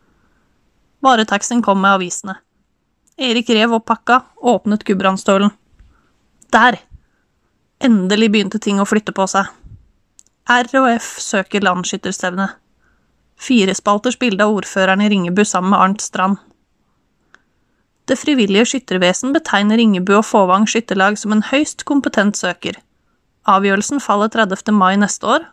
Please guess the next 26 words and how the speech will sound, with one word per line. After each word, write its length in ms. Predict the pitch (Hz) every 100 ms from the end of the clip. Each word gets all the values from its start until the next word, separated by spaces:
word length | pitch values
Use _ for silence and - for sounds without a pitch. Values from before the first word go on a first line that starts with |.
| _
og 80 | 285
forberedelsene 680 | 262 226 220 214 226 - 247
til 100 | 285
søknaden 480 | - 214 214 196 214
har 120 | 220
allerede 400 | 226 254 214 196
begynt 240 | 190 175 -
i 80 | 196
Ringebu. 300 | 180 170 175 - - _ _ _ _ _ _ 294
Ordfører 460 | 226 - 233 262
Emil 340 | 214 202 214 220
Høst 300 | 247 - 277
mener 240 | 233 208
stevnet 380 | - 214 185 180
vil 140 | 196
gi 20 | 208
positive 480 | - 220 262 277 277
synergieffekter 920 | 285 294 302 226 190 196 196 - - 254
og 80 | 269
sette 240 | 262 254
bygda 320 | 226 - 190
på 120 | 185 214
kartet. 320 | 185 - 190 - _ _ _ _ _ _ _ _ -
Men 140 | 240
etter 240 | 240 269
det 80 | 254